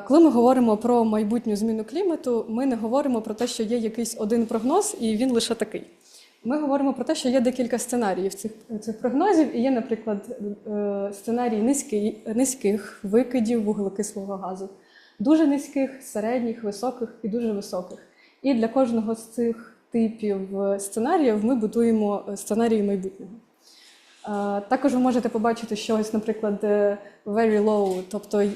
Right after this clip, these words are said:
єдиний сценарій з найнижчими викидами, це єдиний сценарій, в якому ми, нарешті, о, іде глобальне потепління, але потім воно знову, о, повертається десь там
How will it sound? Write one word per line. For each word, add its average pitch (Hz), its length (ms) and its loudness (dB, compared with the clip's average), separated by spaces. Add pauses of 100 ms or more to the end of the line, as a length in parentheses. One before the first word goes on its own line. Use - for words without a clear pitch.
(140)
єдиний 233 400 2
сценарій 214 500 0
з 208 60 -4
найнижчими 220 540 0
викидами, 233 480 0
це 214 380 -2
єдиний 226 280 2
сценарій, 226 460 0
в 202 60 0
якому 214 440 2
ми, 254 200 4
нарешті, 226 540 0 (120)
о, 220 120 -2 (180)
іде 226 240 0
глобальне 214 440 0
потепління, 349 580 -2 (320)
але 220 120 2
потім 320 240 0
воно 233 160 0
знову, 226 380 2
о, 202 260 0
повертається 214 720 -2
десь 202 180 -4
там 202 240 -6